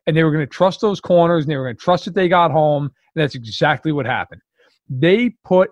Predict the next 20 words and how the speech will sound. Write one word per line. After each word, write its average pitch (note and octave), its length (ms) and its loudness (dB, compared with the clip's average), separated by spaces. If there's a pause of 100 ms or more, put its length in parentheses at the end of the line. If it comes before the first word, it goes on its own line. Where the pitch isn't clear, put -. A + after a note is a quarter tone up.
(260)
Carlton F#3+ 460 2
Davis, D#3 560 0 (360)
who, G3 200 4
who F3+ 140 2
should D#3 160 -4
retire C#3+ 560 0
after G2 260 -6
that G2+ 180 -6
game, G2 300 -10 (400)
on E3+ 140 0
Tyreek F#3 440 2
Hill C#3+ 460 0 (520)
and E3 160 2
said, D#3+ 300 2 (100)
"We D#3+ 320 2
believe A#3 340 2
we're A#3 100 -2
gonna A3+ 160 -2
get A#3+ 180 -2
pressure, F3+ 480 -2